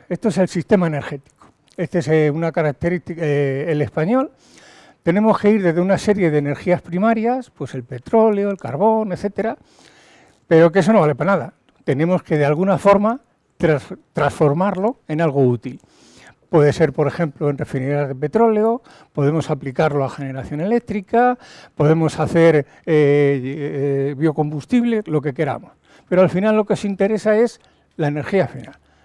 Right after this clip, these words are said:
que es lo que voy a poder sacar yo de todo, que será una parte de toda esa energía primaria. Y realmente lo más interesante es cuál es la energía útil, es decir, qué es lo que va a poder realmente utilizar un usuario, porque va a ser uno de los puntos clave,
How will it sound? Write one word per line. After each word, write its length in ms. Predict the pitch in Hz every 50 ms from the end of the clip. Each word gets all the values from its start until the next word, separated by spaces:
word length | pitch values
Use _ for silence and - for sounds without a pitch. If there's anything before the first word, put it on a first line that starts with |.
| _ _ _
que 120 | 165 151
es 40 | 147
lo 120 | 170 156
que 80 | 135 147
voy 160 | 135 147 151
a 60 | 156
poder 220 | 143 156 160 165 156
sacar 340 | - 156 147 147 160 175 156
yo 200 | 151 175 202 196
de 160 | 139 127 120
todo, 220 | - 156 139 120 -
que 120 | - 127
será 180 | - - 123 127
una 180 | 151 165 135 123
parte 440 | - 214 214 175 - - 131 127 _ _ _ _ _
de 100 | - 123
toda 220 | - 151 139 127 120
esa 140 | - 135
energía 360 | 117 123 123 117 - 139 120 117
primaria. 420 | - 107 107 113 117 - _ _ _ _ _ _ _ _ - - - - - - - - - - _ _ _
Y 140 | - 196 196
realmente 480 | 202 208 220 233 233 240 240 202 226 190
lo 60 | 190
más 180 | 208 220 -
interesante 720 | 240 226 185 202 202 196 - - 214 214 208 - 190 185 202
es 100 | 202 -
cuál 300 | _ 180 190 214 208 196
es 60 | 180
la 160 | 170 160 156
energía 360 | 147 147 143 - - 165 156 185
útil, 320 | 220 180 - 110 120 - _ _ _ _ _
es 80 | 151 139
decir, 320 | 147 - - 180 180 165
qué 220 | - - 214 233 240
es 40 | 220
lo 100 | 208 180
que 120 | 190 175
va 100 | 196 202
a 80 | 196 180
poder 240 | 175 165 180 185
realmente 480 | 165 170 185 190 190 190 196 185 - 175
utilizar 460 | 160 151 - 151 139 135 - 170 170
un 100 | 160 151
usuario, 400 | 143 131 - - 110 - - - _ _ _ _ _ _ _ _ - - - - - _
porque 260 | - 143 117 110 139
va 80 | 135 143
a 60 | 139
ser 240 | - 185 180 175 160
uno 160 | 156 170 165
de 80 | 170 170
los 160 | 165 160 -
puntos 320 | - 170 160 147 190 -
clave, 360 | - - 151 117 110 127 147